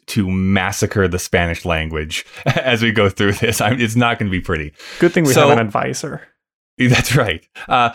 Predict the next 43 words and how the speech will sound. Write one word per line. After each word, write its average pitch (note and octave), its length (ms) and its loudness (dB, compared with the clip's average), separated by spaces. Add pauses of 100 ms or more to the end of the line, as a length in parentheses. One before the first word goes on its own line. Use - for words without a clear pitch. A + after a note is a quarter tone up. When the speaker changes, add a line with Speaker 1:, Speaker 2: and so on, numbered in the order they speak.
Speaker 1:
so C3+ 240 4
we C3+ 200 4
are A#3 60 4
talking D#3+ 340 2
about C#3 120 2
All G#2+ 180 4
About A#2+ 160 2
My D#3 100 2
Mother, G#2 440 4
or G#2+ 460 4
Todo C3 240 4
Sobre A2+ 460 4
Mi G2 100 2
Madre, A2+ 640 2
which A#2 180 0
was G#2+ 120 2
released A#2 420 2
April, D#3 480 2 (120)
<laughs> - 140 0
yeah, A2+ 320 -2 (640)
maybe, G2+ 440 2 (280)
uh, B2+ 160 2 (160)
April F3+ 440 2
sixteenth, C#3+ 640 0
nineteen B2 340 2
ninety-nine G2+ 560 2
is F#2+ 120 -4
when G2+ 100 2
it G2+ 40 4
was G2 100 0
released G#2 540 0
in F#2 140 -4
Spain, G2+ 680 0
and A2 100 0
then G2+ 140 2
later A#2 680 2 (220)
November G2+ 420 2
twenty-fourth, B2 640 2
nineteen G2 360 0
ninety-nine F2+ 400 0
in F2 100 -2
North F2 220 -4
America. F2 720 0